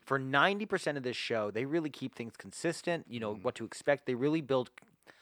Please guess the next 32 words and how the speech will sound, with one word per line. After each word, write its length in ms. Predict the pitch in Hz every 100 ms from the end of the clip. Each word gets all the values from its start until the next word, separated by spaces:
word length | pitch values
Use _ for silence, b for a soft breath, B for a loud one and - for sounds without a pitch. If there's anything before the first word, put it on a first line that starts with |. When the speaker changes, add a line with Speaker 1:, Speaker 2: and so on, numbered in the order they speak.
| b -
Speaker 1:
a, 60 | 131
a, 280 | 87 113 -
a 80 | -
thorough 420 | - 143 147 151
line 400 | 135 127 131 123
of 80 | 110
how 180 | - 123
these 160 | 117 -
characters 400 | 120 113 107 107
are, 160 | 107
how 180 | 98 107
they 140 | 110 107
act, 220 | 104 -
how 100 | 117
they 80 | 87
interact. 540 | 95 85 80 80 -
And 80 | 110
Speaker 2:
Right. 220 | 110 95 -
Speaker 1:
that's, 180 | 139
that's 20 | 151
a, 140 | 107
that's, 200 | 139 -
that's, 280 | - 131 -
that's 220 | 131 -
not 240 | 151 156 -
easy 300 | 127 104 104
to 120 | 87
do. 280 | - - -
Speaker 2:
It 120 | 120
is, 180 | 143 139 -
it 120 | 120
isn't. 480 | 147 139 117 117